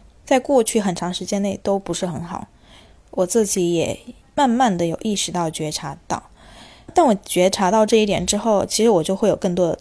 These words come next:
动力，想要去钻研说，这个恋爱到底要怎么谈呀？亲密关系到底是怎么一回事？为什么我会这么容易失望？为什么我的期待一直都达不到？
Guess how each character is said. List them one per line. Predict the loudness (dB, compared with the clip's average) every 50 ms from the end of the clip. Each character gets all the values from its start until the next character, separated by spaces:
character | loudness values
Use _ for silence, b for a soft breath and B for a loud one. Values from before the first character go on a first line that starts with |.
| -2 0
动 | 0 0 0 -2
力， | -6 -6 -6
想 | -6 -6 -6 -6
要 | -8
去 | -6 -6 -6 -6
钻 | -4 -2 0 2 2 2 0
研 | -2 -2 -6 -8
说， | -6 -6 -6 -6 B B B B B B B B B B B B
这 | -2 2
个 | 2 4 4
恋 | 4 4 4 2
爱 | 2 0
到 | 2 0 0
底 | 2 2
要 | 0
怎 | 0 -2 -4
么 | -6 -8
谈 | -8 -6 -6 -6 -6 -6 -8
呀？ | -8 -8 -10 -12 -16 -16 _ -10 -2
亲 | -2 0 0 0
密 | 0 -2
关 | 0 0 0 0
系 | 2 2 2
到 | 2 2
底 | 0
是 | -2 -4 -6
怎 | -6 -6
么 | -6 -4 -6
一 | -4
回 | -4 -4 -4 -4
事？ | -2 -2 -2 -2 -4 -6 -10 -12 b b b b b
为 | -4
什 | -2 0 0
么 | 0 2 2
我 | 0 0
会 | 0 0 -2 -2 -4 -6 -12 -12
这 | -8 -4 -2
么 | -2 -2
容 | 0 -2 -2
易 | -2 -2
失 | -2 0 -2 0 -2 -2
望？ | 0 0 -2 -2 -4 -8 -12 b b b b b b b b
为 | -2 0
什 | 2 2
么 | 2 2
我 | 2 0
的 | 0 0 0
期 | 0 -2 0 0 -2
待 | -2 -2 -2
一 | -2 -2
直 | -2 -2 -2
都 | -2 -2 -2
达 | -2 -6 -8 -8 -8
不 | -10 -10 -12 -14 -8 _
到？ | -6 -6 -6 -10